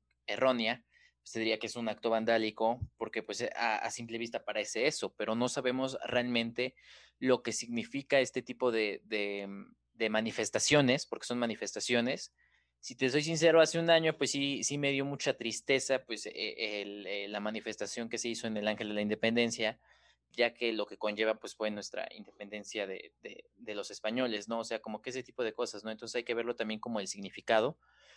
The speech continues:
No quiero decir que esté bien ni que esté mal, eh, prefiero mantenerme en un punto medio entre esas dos cosas, porque yo no conozco, nunca lo he vivido, y pues sí siento que, que sí es una tristeza que las mujeres tengan que expresarse de esa forma,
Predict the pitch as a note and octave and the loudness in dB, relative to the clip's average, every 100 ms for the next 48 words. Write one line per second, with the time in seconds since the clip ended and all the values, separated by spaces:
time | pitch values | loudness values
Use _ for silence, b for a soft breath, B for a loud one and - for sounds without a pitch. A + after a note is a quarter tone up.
0 | b C3+ C#3 D3 C#3+ D3 C#3 B2 - B2+ | b -2 4 4 6 4 4 2 -2 -4
1 | B2+ - B2 A#2+ A#2+ C3 A#2 A2 G#2+ G#2+ | -6 -2 2 4 4 2 -4 -6 -6 -6
2 | - A#2 A2+ B2 E3 _ _ _ G#2 - | -2 2 4 2 -2 _ _ _ -14 -8
3 | G#2 A#2 A#2+ A2 G#2+ G#2+ A2 A2+ G#2+ G#2+ | -4 0 0 -2 -4 -6 -6 -4 -4 -4
4 | G#2 A2 A#2 A#2 A2+ A2 G#2+ A2 A#2 A2+ | -6 -8 -6 -4 -2 4 4 6 4 6
5 | A2 - G#2 F#2+ A2 A#2+ A2 A2+ - B2 | 4 4 -2 0 0 0 0 -2 4 4
6 | B2 B2+ B B B B C#3 B2 A#2 C#3 | 4 -2 B B B B -2 2 2 4
7 | F#3+ G3+ C#3+ C3+ C3+ - D3+ D3+ B2+ C3+ | 2 2 2 2 0 2 2 2 -2 -2
8 | D#3 D3 C#3+ C3+ B2+ C3 C3 C#3+ - _ | 0 2 2 0 -2 0 4 2 0 _
9 | _ A#2 A2+ - A2 B2 B2+ G#2+ B2+ A#2+ | _ -4 -4 -4 -6 -4 -4 -2 -2 0
10 | B2+ B2 A#2 G#2 - _ _ _ _ _ | -2 -2 -4 -4 -8 _ _ _ _ _
11 | _ _ _ - C3 D3 D3+ E3 D3+ C#3 | _ _ _ -4 -2 2 2 4 2 2
12 | B2 - C3 C#3 C3 A2+ A#2 A2 C3 C3 | -2 0 0 0 0 0 -2 -2 0 0
13 | - C3 B2+ A#2+ - - G#2+ B2+ B2 A#2+ | -2 -4 -2 -6 -6 -6 -2 -2 -2 -4
14 | A#2 A#2+ B2+ A#2+ A#2 | -2 2 4 4 0